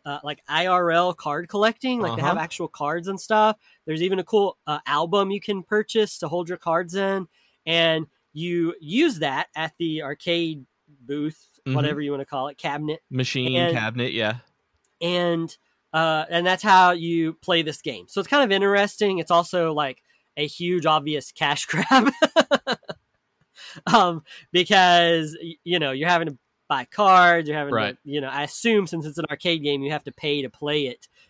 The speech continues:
Speaker 1: at the arcade, um,
Speaker 2: Yeah.
Speaker 1: once you, when-, whenever you're at the cabinet. Uh, so, you know, lots of, it's a, gonna be a big investment, I feel like.
Speaker 2: And it's kinda the same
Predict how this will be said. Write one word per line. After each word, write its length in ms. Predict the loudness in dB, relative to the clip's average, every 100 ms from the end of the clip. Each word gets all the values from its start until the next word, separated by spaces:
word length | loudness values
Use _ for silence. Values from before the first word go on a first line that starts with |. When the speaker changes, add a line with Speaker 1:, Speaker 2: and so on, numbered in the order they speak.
| _
Speaker 1:
at 180 | -4 -4
the 120 | -4
arcade, 580 | -6 -4 -4 -4 -8 -14 _ _ _ _
um, 180 | -2 0
Speaker 2:
Yeah. 180 | 0 -2
Speaker 1:
once 320 | -2 -6 -4
you, 140 | -8 -6
when-, 220 | -6 -8 -8
whenever 360 | -4 -2 -2
you're 160 | -4 -4
at 140 | -6
the 80 | -8
cabinet. 480 | -6 -6 -6 -10 -16 _ _ _
Uh, 180 | -6 -6
so, 500 | 0 2 4 2 0 -6 _ _
you 100 | -4
know, 140 | -2
lots 280 | 4 2 4
of, 120 | -4 -4 _
it's 120 | -4
a, 80 | -4
gonna 260 | 2 2 4
be 120 | 2
a 60 | -2
big 180 | -2
investment, 500 | -2 -6 -10 -14 -16
I 60 | -18
feel 180 | -16 -16
like. 200 | -16 -20 _ _ _ _ _
Speaker 2:
And 140 | -8 -4
it's 280 | -4 -4 -8
kinda 440 | -6 -4 -2 -2
the 100 | -4
same 460 | -6 -4 -4 -4 -4